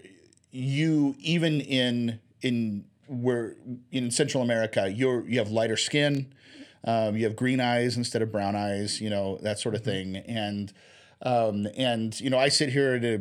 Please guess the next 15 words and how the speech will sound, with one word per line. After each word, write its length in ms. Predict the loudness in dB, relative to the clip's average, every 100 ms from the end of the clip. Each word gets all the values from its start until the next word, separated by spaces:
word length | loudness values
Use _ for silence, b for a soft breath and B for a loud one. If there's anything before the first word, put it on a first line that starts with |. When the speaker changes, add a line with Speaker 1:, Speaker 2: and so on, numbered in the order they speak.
| -4
Speaker 1:
in 100 | -4
a 40 | -2
Zoom 260 | 2 2
call 200 | 4 4
with 160 | 2 2
you 220 | 2 2
and 140 | 2 2
I, 360 | 2 2 0 0
I 60 | 0
say, 160 | 2
"Yes, 380 | 2 2 2 0
you, 260 | 0 0 0
I 20 |
mean, 200 | 0 0
you, 420 | 2 2 0 -4